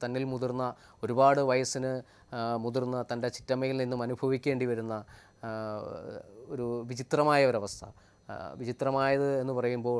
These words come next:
ചിറ്റമ്മയെ ഭോഗിക്കപ്പെടേണ്ട വരുന്ന ഒരവസ്ഥ. ഇതൊക്കെ മനസ്സിൽ തികട്ടി വരുമ്പോൾ, ആ, രവിയുടെ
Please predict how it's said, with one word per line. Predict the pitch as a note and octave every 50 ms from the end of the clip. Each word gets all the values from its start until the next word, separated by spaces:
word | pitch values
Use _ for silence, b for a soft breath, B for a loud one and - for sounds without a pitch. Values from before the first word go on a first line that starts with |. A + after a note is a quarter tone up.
| B B B B B -
ചിറ്റമ്മയെ | - - - D3 C#3+ D3 C#3+ C#3+ C#3+
ഭോഗിക്കപ്പെടേണ്ട | C#3 A2 A2 C3 D3 C#3+ D3+ D3 - D#3+ - D3 C3+ C3 B2+ B2
വരുന്ന | A#2+ A#2+ A2 A2+ A2+ G#2+
ഒരവസ്ഥ. | G#2 G2+ F#2+ F#2+ F#2+ - - G2+ F#2 G2 - b b b b
ഇതൊക്കെ | G3 F#3 G3 - - - F3+
മനസ്സിൽ | D3 C3 B2+ C3 B2 - D3 C#3
തികട്ടി | - - A#2+ A#2+ A#2+ - C3
വരുമ്പോൾ, | A#2+ A2 A#2 A2 G2+ G#2+ G2+ F#2+ B B B B B B _ -
ആ, | A2
രവിയുടെ | A2 A#2+ B2 B2 C3+ C#3 C#3 C3+ C3+ C3